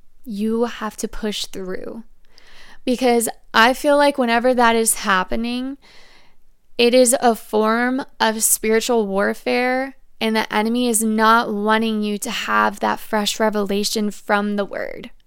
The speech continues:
And he's wanting you to just stay where you are at.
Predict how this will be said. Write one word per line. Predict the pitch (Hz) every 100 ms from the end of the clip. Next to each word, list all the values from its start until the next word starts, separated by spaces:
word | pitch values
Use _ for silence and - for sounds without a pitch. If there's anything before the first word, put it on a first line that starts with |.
| _ - - - - - - -
And | 254 247 233 226 226
he's | - 269 254 233
wanting | 220 208 226 226 262 254
you | 262 277 294 294 -
to | -
just | 233 226 226 -
stay | - - - 220 214 220 254 285 294 - - - - - - -
where | - 202 226 240
you | 220 233 226
are | 220 -
at. | 208 - - - -